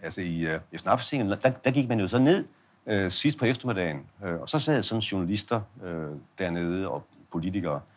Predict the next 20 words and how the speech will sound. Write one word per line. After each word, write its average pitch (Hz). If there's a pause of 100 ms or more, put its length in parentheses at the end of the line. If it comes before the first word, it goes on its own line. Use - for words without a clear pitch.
(300)
Der 95
sad, 120
der 101
sad 123
sådan 113
et, 90 (360)
et -
slæng 101
ved 98
et 80
bord, 104
ikke, 117
med 85 (1160)
Jens 92
Peter 95
Jensen, 98 (220)
øh, 85
Uffe 107
Ellemanns 107
far. 95